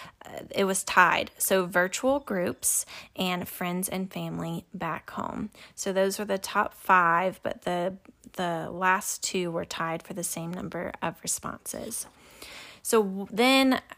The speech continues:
on the other side is, what resources do you wish you would have had? And honestly, I was so excited to see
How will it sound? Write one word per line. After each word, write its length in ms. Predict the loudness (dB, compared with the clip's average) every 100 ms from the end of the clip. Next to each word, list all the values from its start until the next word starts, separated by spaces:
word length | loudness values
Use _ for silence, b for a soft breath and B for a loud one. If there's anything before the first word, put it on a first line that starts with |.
| -2
on 140 | 0
the 120 | 2
other 200 | 4 4
side 280 | 2 2 2
is, 140 | 0
what 420 | 0 2 2 2 -2
resources 560 | -2 0 0 -2 -4 -4
do 120 | -6
you 140 | 0
wish 300 | 4 6 4
you 100 | 2
would 120 | -2
have 120 | -6 -4
had? 320 | -2 -2 -4
And 200 | -2 -2 -2
honestly, 480 | -2 0 -2 -2 0
I 60 |
was 120 | -2 -2
so 480 | -4 -2 2 2 0
excited 480 | -2 0 2 0 -2
to 80 |
see 420 | -4 -2 -2 -2